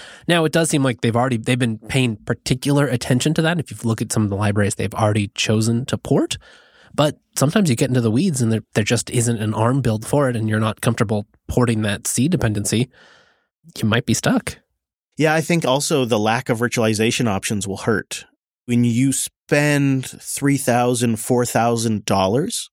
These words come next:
Speaker 2: on a computer, you want it to be able to do all of the things you need it to be able to do. And that often, for a lot of professional workloads or even hobbyist workloads,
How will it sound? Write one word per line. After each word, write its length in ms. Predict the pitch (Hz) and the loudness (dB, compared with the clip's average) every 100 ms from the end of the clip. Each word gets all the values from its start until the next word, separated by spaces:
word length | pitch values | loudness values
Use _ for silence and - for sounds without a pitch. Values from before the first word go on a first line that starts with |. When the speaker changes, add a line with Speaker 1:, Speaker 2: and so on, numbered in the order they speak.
| _ | _
Speaker 2:
on 140 | 117 113 | 0 0
a 60 | |
computer, 520 | 107 117 98 113 143 165 - - - _ | 0 -4 0 2 0 -4 -14 -20 -20 _
you 160 | - 139 | 0 2
want 280 | 131 131 135 | 4 2 0
it 60 | |
to 60 | 135 | 0
be 60 | 139 | 0
able 120 | 123 | 2
to 80 | 117 | 2
do 280 | 120 113 - - | 2 0 -4 0
all 300 | 127 139 139 | 2 2 0
of 120 | 120 | 0
the 100 | 120 | -2
things 420 | - 117 113 107 | 2 2 2 0
you 80 | 113 | 0
need 160 | 110 | 0
it 100 | 95 | -2
to 60 | - | -4
be 100 | 104 | -2
able 120 | 95 | -2
to 100 | 95 | -2
do. 180 | 95 95 | -2 0
And 140 | 95 | 2
that 140 | 110 104 - | 2 2 0
often, 520 | 120 - 120 107 117 | 0 0 0 2 0
for 200 | - 95 | -2 -2
a 60 | |
lot 720 | 92 95 98 107 113 117 120 120 | 0 2 2 2 2 2 0 -2
of 80 | 110 | -4
professional 540 | 117 131 117 135 117 | -2 0 0 0 0
workloads 640 | 135 180 123 107 104 104 - - _ | 0 -2 0 2 0 -2 -12 -20 _
or 220 | 110 110 | 0 2
even 220 | 139 143 143 | 2 0 0
hobbyist 440 | 180 269 185 123 | 0 0 0 0
workloads, 560 | 123 131 - 120 113 | -2 0 0 0 0